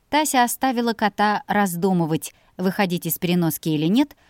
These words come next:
сбросила босоножки и пошлёпала на кухню. Невыносимо хотелось кофе. Тася была кофейным маньяком,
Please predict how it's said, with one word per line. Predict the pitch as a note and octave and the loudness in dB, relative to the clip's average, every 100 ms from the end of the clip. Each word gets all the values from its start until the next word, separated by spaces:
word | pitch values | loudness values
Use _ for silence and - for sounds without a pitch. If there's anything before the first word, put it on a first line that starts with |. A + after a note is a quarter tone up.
| _ _ | _ _
сбросила | G#3 A3 E4+ F4 C4 | -6 -2 -2 -2 -2
босоножки | A#3 A3+ A#3 C#4+ F4+ - | 0 0 2 2 -2 -8
и | F4 - | -10 -4
пошлёпала | C#4+ B3+ - C#4+ A3 G3+ | -2 -2 -2 -4 0 2
на | F#3 F3+ | 2 2
кухню. | F#3 D3+ C3+ C3+ A#2 _ _ _ _ _ F#3 | -2 -6 -8 -12 -12 _ _ _ _ _ -2
Невыносимо | F3+ E3+ E3 D3 - A#3+ C#4+ D4 | 0 0 0 0 -2 2 4 4
хотелось | - F#3+ - F#3 G#3 G3+ - | 0 -6 -4 -4 -4 -4 -8
кофе. | - E3 B2 C3+ A#2 _ _ _ _ _ _ _ _ _ - | -6 -6 -6 -12 -16 _ _ _ _ _ _ _ _ _ -2
Тася | B3+ C#4 B3 | 0 2 0
была | F#3+ F#3+ G#3 | 0 2 2
кофейным | A3+ F#3 F3+ G3 G#3+ G3 F#3+ | 2 -2 -2 0 2 2 2
маньяком, | F3+ F#3 F#3 G#3+ F3+ E3+ D3 | 0 0 0 0 0 0 -2